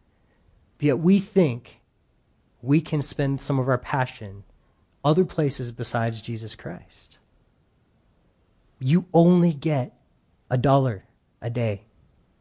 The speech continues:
Don't spend ten percent of it on Fox News. I'm not saying don't vote or don't be involved, but I am saying we should not get into bed with it. We should not daydream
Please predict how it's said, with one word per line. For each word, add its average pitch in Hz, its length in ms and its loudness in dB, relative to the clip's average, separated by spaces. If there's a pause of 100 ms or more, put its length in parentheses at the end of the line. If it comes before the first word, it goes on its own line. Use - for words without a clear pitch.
(260)
Don't 156 260 2
spend 131 480 -4
ten 135 220 -6
percent 175 340 -4
of 117 120 -2
it 113 200 -8 (320)
on 139 120 -2
Fox - 360 -8
News. - 440 -6 (3750)
I'm 233 160 10
not 262 220 6
saying 208 240 6
don't 156 260 4
vote 120 560 0 (520)
or 160 120 8
don't 147 280 4
be 147 100 6
involved, 131 640 0 (400)
but 143 80 4
I 139 80 6
am 214 240 8
saying 151 320 2
we 131 80 0
should - 180 -4
not 143 300 0
get 135 140 2
into 131 220 -2
bed 127 360 0
with 117 180 -6
it. 101 180 -14 (1700)
We 180 120 8
should 202 160 6
not 190 340 6
daydream 160 720 8